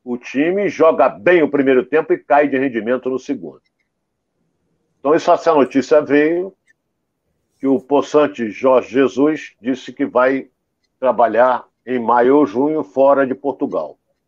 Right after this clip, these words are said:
Ele pode ficar até na Europa, vai pra Espanha, vai pra China, vai pra país asiático, vai pra onde ele quiser. Entendeu? Mas só que ele é muito, eu acho ele muito marrento.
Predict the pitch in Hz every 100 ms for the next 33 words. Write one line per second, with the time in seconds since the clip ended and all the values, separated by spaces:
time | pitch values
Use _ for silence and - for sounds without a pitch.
0 | _ _ _ _ _ _ _ 302 285 -
1 | 113 110 - - 104 - 147 220 120 139
2 | - 92 - 87 - 127 139 87 76 95
3 | 90 - - 147 131 98 110 - 95 -
4 | _ _ _ 107 113 104 95 90 127 131
5 | - 87 110 107 127 131 226 269 254 156
6 | 120 110 82 - _ _ _ _ _ _
7 | _ _ 90 95 110 101 117 117 139 143
8 | 170 147 127 156 - - 131 117 139 -
9 | 143 135 104 110 175 160 135 127 120